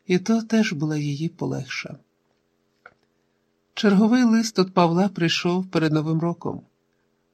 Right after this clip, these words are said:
У нього переміни, перевели в московську комендатуру. Тепер він стоїть у почесній варті біля мавзолею, на посту номер один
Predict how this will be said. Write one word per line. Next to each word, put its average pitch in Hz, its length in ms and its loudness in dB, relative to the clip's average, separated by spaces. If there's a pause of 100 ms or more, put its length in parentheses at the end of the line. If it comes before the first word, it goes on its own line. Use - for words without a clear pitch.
(140)
У 185 80 4
нього 226 540 4 (340)
переміни, 170 760 2 (580)
перевели 185 420 6
в 196 40 4
московську 185 640 0
комендатуру. 160 800 -2 (500)
Тепер 185 420 4
він 175 160 4
стоїть 175 440 0
у 165 60 0
почесній 170 540 0
варті 185 480 -2
біля 151 260 0
мавзолею, 143 680 -2 (540)
на 185 180 6
посту 190 460 2
номер 180 380 4
один 196 440 0